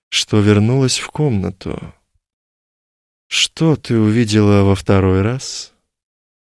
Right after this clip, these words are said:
Юлиан откинулся на спинку стула, вертя в руках фужер. Чуть-чуть сожмёт пальцы сильнее,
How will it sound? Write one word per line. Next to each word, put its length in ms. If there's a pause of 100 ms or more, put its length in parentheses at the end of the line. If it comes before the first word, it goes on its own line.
(460)
Юлиан 480
откинулся 540
на 120
спинку 380
стула, 600 (100)
вертя 400
в 60
руках 320
фужер. 540 (1000)
Чуть-чуть 580
сожмёт 440
пальцы 340
сильнее, 760